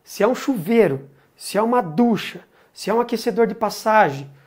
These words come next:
eu tenho que cortar toda a água de casa, eu tenho que tapar os furos, tem um processo envolvido e quando esse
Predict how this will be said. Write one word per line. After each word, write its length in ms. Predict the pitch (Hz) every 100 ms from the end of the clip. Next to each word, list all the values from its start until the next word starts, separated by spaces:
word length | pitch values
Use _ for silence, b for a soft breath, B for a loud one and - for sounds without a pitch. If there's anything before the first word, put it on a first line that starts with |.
| b b
eu 60 | 247
tenho 180 | 254 226
que 60 |
cortar 380 | - 214 208 214
toda 220 | 214 196
a 80 | 190
água 160 | 185 185
de 120 | 185
casa, 440 | 190 190 185 170
eu 40 | 170
tenho 160 | 202
que 60 | 196
tapar 460 | - 214 - 196 190
os 120 | 190
furos, 520 | - 208 208 185 - b b -
tem 200 | 240 370
um 100 | 415
processo 680 | 262 247 - 196 214 208 214
envolvido 520 | 196 185 170 254 247
e 40 |
quando 200 | - 214
esse 180 | 214 -